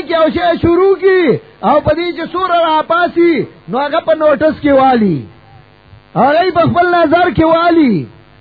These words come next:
او بیا کوشش کوي چې دای بسن ختموم. په ځای د دې چې خپل قوت او طاقت هغه ته وښیي، دا خپل قوت او طاقت ځان سره وساته.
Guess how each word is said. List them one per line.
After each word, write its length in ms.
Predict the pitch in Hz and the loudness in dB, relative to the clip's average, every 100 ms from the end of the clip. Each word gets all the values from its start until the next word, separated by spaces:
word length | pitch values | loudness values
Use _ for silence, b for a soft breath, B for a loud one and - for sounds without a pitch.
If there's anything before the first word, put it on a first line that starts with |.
| _ - - | _ -20 -4
او 140 | 214 277 | -2 0
بیا 180 | 311 349 - | 0 0 2
کوشش 360 | 330 311 370 220 | 0 2 0 0
کوي 200 | 349 370 302 | 0 0 -2
چې 80 | 320 | -2
دای 160 | 311 | 0
بسن 320 | 302 302 302 269 | 0 -2 -2 -4
ختموم. 440 | 269 233 262 233 170 117 - - _ _ _ | -6 -4 -2 -2 -4 -12 -20 -20 _ _ _
په 80 | 247 262 | 0 2
ځای 180 | 311 370 381 | 2 2 0
د 80 | 349 339 | -2 -2
دې 100 | 381 | -4
چې 80 | 349 302 | -4 -4
خپل 160 | 269 359 233 | -2 -4 -4
قوت 260 | 339 359 330 | -2 0 0
او 80 | 320 | -2
طاقت 480 | 302 294 262 320 320 | 0 -2 -2 -4 -4
هغه 180 | 311 302 | -4 -2
ته 140 | 320 330 | -2 -2
وښیي، 440 | 311 359 349 190 B B | 2 2 2 0 B B
دا 140 | 185 269 277 | -2 0 -2
خپل 240 | - 381 254 | -2 -4 -4
قوت 280 | 330 339 320 | -2 -2 0
او 100 | 302 302 | -2 0
طاقت 320 | 294 285 302 262 | -2 -4 -4 -2
ځان 240 | 294 285 | -2 -2
سره 180 | 269 262 | -2 0
وساته. 520 | 254 254 226 180 | 0 0 -2 -2